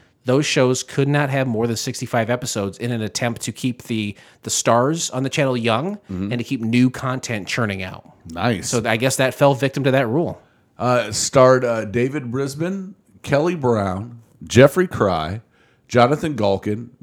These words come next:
Speaker 2: Deborah Coleman, Coleman, uh, David Lasher, Christine Taylor, Joe Torres, Josh Teagle.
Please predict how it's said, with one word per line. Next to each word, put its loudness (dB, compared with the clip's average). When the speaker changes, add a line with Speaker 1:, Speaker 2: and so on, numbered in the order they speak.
Speaker 2:
Deborah 4
Coleman, -2
Coleman, 0
uh, 0
David 0
Lasher, 0
Christine -4
Taylor, 0
Joe 2
Torres, 2
Josh 2
Teagle. -4